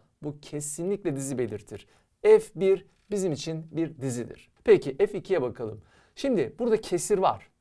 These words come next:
Doğru. Bir bölü n. Ve oranın sıfır olması için benim sıfır koymam lazım ama ben n'e sıfır koyamıyorum. Birden başlıyordu değerler. Onun için F iki de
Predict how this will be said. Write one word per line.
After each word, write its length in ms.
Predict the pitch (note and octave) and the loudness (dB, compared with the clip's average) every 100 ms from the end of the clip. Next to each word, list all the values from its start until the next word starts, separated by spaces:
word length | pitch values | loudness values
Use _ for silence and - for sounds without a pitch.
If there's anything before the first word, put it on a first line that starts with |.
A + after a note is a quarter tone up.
| - | 0
Doğru. 380 | C#3+ B2 A#2 - | 2 2 -2 -2
Bir 240 | E3+ D3+ C#3 | 0 0 2
bölü 140 | D3+ | 2
n. 280 | D3 C3+ G2 - | 0 -8 -10 -8
Ve 140 | C3 - | -4 -4
oranın 260 | C3 F3+ G#3+ | -4 -4 -4
sıfır 320 | G3 G3 G3 | -6 -4 0
olması 280 | F#3+ F#3 G3 | 2 0 -6
için 140 | A3 | -6
benim 160 | G#3 A#3+ | -6 -6
sıfır 400 | - A#3+ - E3 | -8 -6 -4 -4
koymam 400 | D#3 B2 B2 A#2+ | -4 -4 -4 -4
lazım 300 | A#2+ C3+ B3 | -6 -6 -6
ama 220 | F3+ E3+ - _ - | -4 -6 -10 _ -4
ben 140 | F3+ | -2
n'e 220 | F3+ E3 | 0 -2
sıfır 320 | F3 F3+ G3 G3+ | -2 -6 -4 -2
koyamıyorum. 580 | D#3+ G#3 A3+ D3 A2+ - _ C3+ | 2 2 4 2 -2 -10 _ -4
Birden 400 | D3+ E3 C4+ A#3+ | 0 0 0 0
başlıyordu 480 | E3+ - D#3 C#3 | 0 -2 -4 -2
değerler. 400 | C3 B2 C3+ F3 E3+ _ _ | -2 -2 -2 -4 -6 _ _
Onun 180 | G#3 B3 | 0 0
için 340 | - G#3+ G#3 | 0 -4 2
F 220 | G#3+ A3 A3+ | 2 2 -2
iki 180 | G#3 | 0
de 200 | F3 G3 | 0 -2